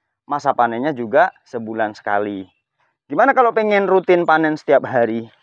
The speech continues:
Maka lakukan pemangkasan juga setiap hari.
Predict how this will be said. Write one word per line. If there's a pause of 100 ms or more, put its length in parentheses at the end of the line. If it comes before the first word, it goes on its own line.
(200)
Maka
lakukan
pemangkasan
juga (480)
setiap
hari.